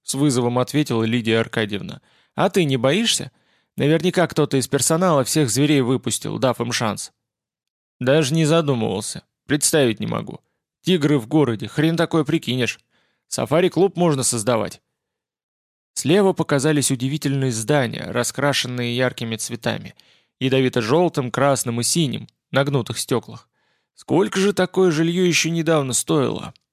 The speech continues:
Сам факт того, что я уже привычно размышлял об этом в прошедшем времени, меня порадовал. Значит, осознание пришло,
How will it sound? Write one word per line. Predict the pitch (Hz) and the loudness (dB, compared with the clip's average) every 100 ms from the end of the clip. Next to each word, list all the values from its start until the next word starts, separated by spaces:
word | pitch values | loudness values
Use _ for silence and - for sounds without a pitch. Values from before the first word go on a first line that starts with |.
| _ - | _ -6
Сам | 143 143 | -2 0
факт | - 147 - | 0 -2 -2
того, | - 147 151 113 | 0 2 2 0
что | - | -2
я | 110 117 | 0 2
уже | 123 127 | 2 0
привычно | 131 143 135 - 113 | 0 0 0 -2 -2
размышлял | 110 113 127 127 113 | -2 -2 -2 0 0
об | 110 110 | 0 -2
этом | - 107 | -2 -6
в | - | -4
прошедшем | 123 - 117 - 117 | -4 -2 -4 -4 -4
времени, | 170 208 202 185 - - _ - | 0 0 0 -2 -4 -18 _ -6
меня | 135 139 | -2 0
порадовал. | - 135 123 107 101 - _ _ _ _ | 2 0 0 -2 -10 -14 _ _ _ _
Значит, | 117 131 135 - | -4 0 0 0
осознание | 127 - 127 135 131 123 | 0 0 0 0 0 -2
пришло, | 113 110 - 127 113 101 | -4 -6 -2 -2 -2 -4